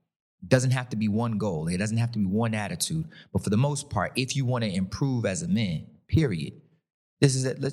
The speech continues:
This is the community right here. Join me. Partner with me. All right?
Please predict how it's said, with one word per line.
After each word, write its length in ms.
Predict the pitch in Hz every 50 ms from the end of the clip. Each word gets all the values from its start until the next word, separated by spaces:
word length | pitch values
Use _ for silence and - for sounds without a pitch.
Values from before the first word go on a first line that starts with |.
| - - - - _ _ _ _ -
This 140 | 135 135
is 80 | 143 139
the 80 | 143 143
community 440 | - 147 160 160 139 104 90 82
right 200 | 80 82 80 80
here. 320 | 80 80 78 - - - - - - _ _ _ _ 107
Join 420 | 104 92 135 147 151 127 101 90
me. 280 | 82 73 60 - - - - - _ _ _ _ _ _ _ _ _ _ _ _ _ _ _ _ _ _ _ _ _ _ - - - -
Partner 380 | - 139 143 131 - 113 107
with 300 | 95 92 101 98 - -
me. 280 | 87 80 - - - - - _ _ _ _ _ _ _ _ _ _ _ _ _ _ _ _ _ _ - -
All 60 | 95
right? 300 | 104 120 131 143 -